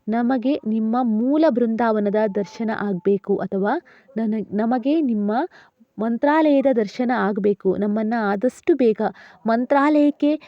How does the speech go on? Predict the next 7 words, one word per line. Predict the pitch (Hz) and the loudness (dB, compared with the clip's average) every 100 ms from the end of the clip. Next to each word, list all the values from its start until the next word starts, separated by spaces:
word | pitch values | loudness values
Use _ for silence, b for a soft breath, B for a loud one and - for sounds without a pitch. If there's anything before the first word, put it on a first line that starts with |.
| B | B
ಕರ್ಸ್ಕೊಳ್ಳಿ" | - 240 - - 277 277 | 0 0 0 0 2 2
ಅಂತ | 294 220 208 | 0 -4 -4
ಹೇಳಿ | 220 214 233 | -2 0 0
ರಾಯರ | 214 202 202 | 0 -2 -4
ಹತ್ರ | 190 226 330 _ b | -4 -2 -2 _ b
ಕೇಳ್ಕೊಳ್ಳಿ. | - 208 208 202 233 359 B _ | -2 0 0 0 -2 -2 B _
ಖಂಡಿತ | 226 254 302 294 | -2 0 -2 0